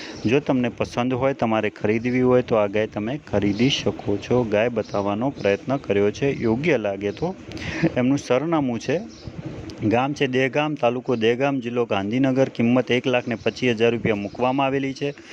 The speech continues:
અહીંયા એમનો મોબાઈલ નંબર મૂકવામાં આવેલો છે મિત્રો, એની ઉપર તમે કોન્ટેક્ટ કરી શકો છો અને ખાસ કરી ચેનલને સબસ્ક્રાઈબ કરી દેજો.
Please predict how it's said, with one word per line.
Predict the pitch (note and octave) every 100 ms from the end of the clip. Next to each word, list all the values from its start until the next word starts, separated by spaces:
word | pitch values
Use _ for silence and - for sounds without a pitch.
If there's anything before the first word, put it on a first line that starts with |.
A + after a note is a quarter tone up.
| - - -
અહીંયા | A2 A#2 E3+ G3+
એમનો | F#3+ F#3
મોબાઈલ | E3 D3 D3+ D3+
નંબર | D3 D3
મૂકવામાં | C#3+ C#3 C#3+ C#3+ C#3+
આવેલો | C3+ C#3 C#3
છે | C#3
મિત્રો, | C3+ C3 C3
એની | A#2+
ઉપર | A#2+ B2
તમે | B2 B2
કોન્ટેક્ટ | - G#2 G2+ C3 - -
કરી | A2 B2+
શકો | C#3 A2 - G#2+
છો | - B2
અને | G2+ G2
ખાસ | - B2+ D3
કરી | - B2+
ચેનલને | B2+ A2 G#2+ B2+ E3+
સબસ્ક્રાઈબ | - G#2+ - - G2+ -
કરી | - A2+
દેજો. | A#2 A#2 A#2+